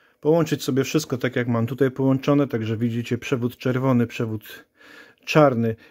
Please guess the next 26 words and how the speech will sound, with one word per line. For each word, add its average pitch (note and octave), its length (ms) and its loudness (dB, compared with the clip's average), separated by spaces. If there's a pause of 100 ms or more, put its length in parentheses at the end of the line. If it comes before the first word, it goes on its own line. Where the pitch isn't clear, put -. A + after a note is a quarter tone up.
(120)
idzie A#2+ 180 -4
do A2+ 120 -4
zasilania. E3 680 -2 (4000)
Silniczek D#3 460 2
powinien C3+ 300 2
wtedy B2 220 -2
pracować, A#2 540 -4
tak? - 300 -6 (1400)
Postaram D#3+ 400 4
się D#3 120 0
później D3 280 2
zmienić D3 380 2
te B2+ 80 -8
dwa C3+ 180 0
przewody, D#3 460 -2
tak C#3+ 220 -2
aby C3 180 0
wam C3 160 0
pokazać, C3 400 -4
że A#2+ 100 -2
silniczek C3 380 -2
będzie A2 200 -4
chodził A#2+ 240 -4
w A2+ 60 -2
drugą A#2 280 0
stronę. G2+ 440 -10